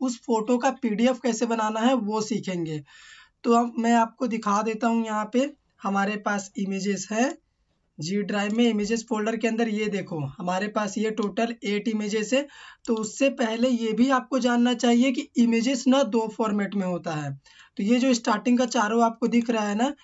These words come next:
ये हमारा एक पीएनजी एक्सटेंशन का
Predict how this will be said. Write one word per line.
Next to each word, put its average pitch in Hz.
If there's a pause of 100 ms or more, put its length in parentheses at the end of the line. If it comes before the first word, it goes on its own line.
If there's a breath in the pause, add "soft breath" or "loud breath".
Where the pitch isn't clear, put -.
(200 soft breath)
ये 226
हमारा 220 (180)
एक 240 (180)
पीएनजी 220
एक्सटेंशन 214
का 170